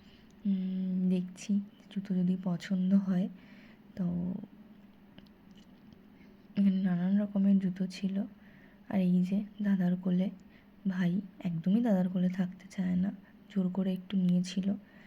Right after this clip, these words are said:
যাই হোক, টুকটাক কেনাকাটা করে একটু বেরিয়ে পড়ছি।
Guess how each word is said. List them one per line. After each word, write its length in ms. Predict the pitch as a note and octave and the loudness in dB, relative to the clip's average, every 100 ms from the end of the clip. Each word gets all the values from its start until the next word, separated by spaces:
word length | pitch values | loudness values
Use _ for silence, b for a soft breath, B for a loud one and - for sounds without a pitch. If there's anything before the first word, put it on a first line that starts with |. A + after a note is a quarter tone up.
| B B | B B
যাই 180 | A#3 G#3 | 0 4
হোক, 140 | G3+ G3+ | 4 2
টুকটাক 300 | G3+ - G3 G3 | -6 -4 -6 -4
কেনাকাটা 460 | G3 F#3 G3 G3 F#3+ | -2 -2 -4 -4 -4
করে 200 | G3 F#3+ | -2 -4
একটু 240 | F#3+ G3+ | -2 -2
বেরিয়ে 340 | F#3+ F3+ F3+ F3+ | 0 0 0 0
পড়ছি। 500 | F#3 F3+ - - A3 | -2 -2 -4 -4 -4